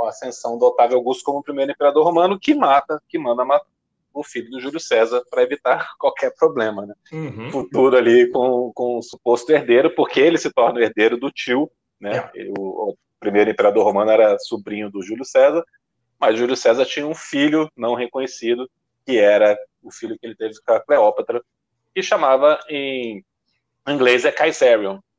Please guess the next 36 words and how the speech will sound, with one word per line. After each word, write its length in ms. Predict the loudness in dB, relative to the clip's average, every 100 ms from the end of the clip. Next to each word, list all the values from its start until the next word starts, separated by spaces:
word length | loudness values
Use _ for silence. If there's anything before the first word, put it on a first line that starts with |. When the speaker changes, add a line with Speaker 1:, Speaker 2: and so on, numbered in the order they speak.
| _ -16
Speaker 2:
Uhum. 360 | -14 -12 -10
Speaker 1:
Né? 260 | -4 -2 -2 -6
Lembrando 500 | -8 0 2 4 2
que 220 | 2 2 2
o 140 | 2
Kaiser 460 | 4 6 6 2 2
e 40 |
o 80 | 0
Czar 560 | -2 0 4 6 4 0 _
também 380 | -10 -6 -8 -8
vem 200 | -8 -4
da 120 | -4
palavra 360 | -4 -4 -2 -2
César, 500 | -2 0 2 2 0
né? 120 | -2 -6
Porque 220 | -8 -10
em 80 | -4
latim 440 | -2 -4 -10 -14 -14 -12
o 320 | -8 -6 -6
C, 520 | -8 -4 0 2 2 -2
o 80 | -6
C 300 | -4 0 0
tem 160 | -2 -8
sempre 260 | -8 -8
o 20 |
som 140 | -10 -12
de 140 | -12
K, 260 | -4 -2 -2
né? 120 | -6 _ _ _
Speaker 2:
Legal, 320 | -10 -6 -4 -4
legal 180 | -4
Speaker 1:
Então, 120 | -4 -2
Speaker 2:
demais. 140 | 0
Speaker 1:
Kaiser, 320 | 0 0 0
o 140 | 0 0
Ce-, 320 | 4 4